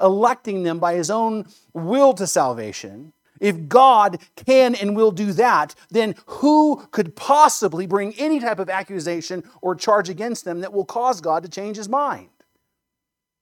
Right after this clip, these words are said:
Who can bring a charge against them in the courtroom of heaven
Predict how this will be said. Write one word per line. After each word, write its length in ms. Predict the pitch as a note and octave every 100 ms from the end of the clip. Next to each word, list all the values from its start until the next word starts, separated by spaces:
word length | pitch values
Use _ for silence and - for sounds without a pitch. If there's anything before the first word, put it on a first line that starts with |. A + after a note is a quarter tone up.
| _ _ _ _ _ _ _ _
Who 120 | - A#3
can 180 | A#3
bring 180 | G#3 G#3
a 40 | F#3+
charge 440 | - G#3+ G#3+ E3
against 500 | D3+ F3+ A3 G3+ -
them 160 | C#3 C3+
in 80 |
the 80 | C3
courtroom 480 | - - A#3 G3+ E3+
of 100 | C3+
heaven 540 | - G#3 F3+ A#2+ A2+